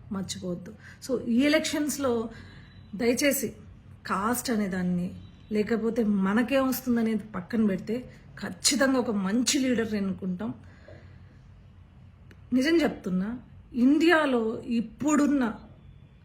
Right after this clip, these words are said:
క్యాపిటల్ సిటీస్ అన్నిటిని తలదన్నేలా ఒక క్యాపిటల్ని మనం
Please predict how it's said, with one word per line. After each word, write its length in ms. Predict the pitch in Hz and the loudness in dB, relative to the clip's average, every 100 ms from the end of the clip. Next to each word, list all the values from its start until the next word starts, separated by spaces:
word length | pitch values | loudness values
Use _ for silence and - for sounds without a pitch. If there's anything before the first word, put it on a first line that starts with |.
| - - - - | -20 -20 -20 -8
క్యాపిటల్ 480 | - 226 226 262 262 | -2 -2 0 0 0
సిటీస్ 320 | 247 233 233 | 0 -2 -2
అన్నిటిని 500 | 214 214 254 - 247 | 0 2 2 2 0
తలదన్నేలా 600 | 247 208 202 208 208 208 196 | 0 0 -2 -2 -2 -2 -4
ఒక 140 | 196 | -6
క్యాపిటల్ని 720 | 185 - 202 196 220 233 226 | -10 -6 -6 -4 -2 0 2
మనం 380 | 214 190 175 180 | 2 0 -2 -6